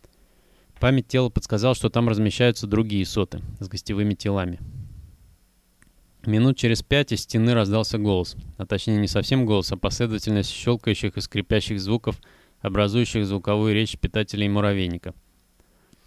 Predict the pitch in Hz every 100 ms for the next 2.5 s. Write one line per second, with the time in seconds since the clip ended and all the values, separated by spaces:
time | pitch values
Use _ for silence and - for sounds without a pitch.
0 | _ _ _ _ - _ 101 98 104 110
1 | - 110 113 107 107 101 101 107 104 113
2 | 98 98 95 - 92